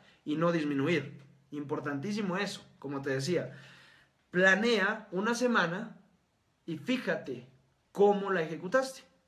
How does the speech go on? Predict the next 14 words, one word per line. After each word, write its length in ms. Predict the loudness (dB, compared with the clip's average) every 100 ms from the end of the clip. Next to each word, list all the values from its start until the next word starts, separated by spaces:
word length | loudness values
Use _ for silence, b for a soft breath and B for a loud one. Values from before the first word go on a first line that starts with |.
| _ _ _ _ _ _ _ b b
La 140 | 0 0
siguiente 380 | 0 0 -2
semana 400 | -2 0 0 0
planéala 580 | 2 2 2 0 0 0
y 80 | -2
fíjate 420 | -4 -2 -2 -4
si 120 | -4 -4
la 80 |
ejecutaste 800 | -6 -8 -8 -6 -6 -6 -8 -4 -2
más 220 | -2 0
rápido. 420 | 2 0 -2 -10 -14 -20 _ _ b b b b b _ -12
Ve 280 | 2 8 8
eliminando 500 | 6 0 0 -2 0
impedimentos. 800 | -2 -2 -2 0 0 -2 -10